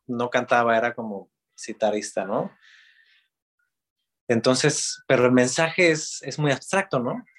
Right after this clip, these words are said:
Si llega, si, si el público está abierto,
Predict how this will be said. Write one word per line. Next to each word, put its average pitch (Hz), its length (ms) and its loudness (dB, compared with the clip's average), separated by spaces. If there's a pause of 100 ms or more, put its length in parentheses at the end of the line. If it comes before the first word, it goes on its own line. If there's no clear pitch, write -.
Si 175 220 -2
llega, 190 440 4 (120)
si, - 320 -12
si - 160 0
el 131 120 2
público 202 360 4
está 180 160 2
abierto, 180 560 0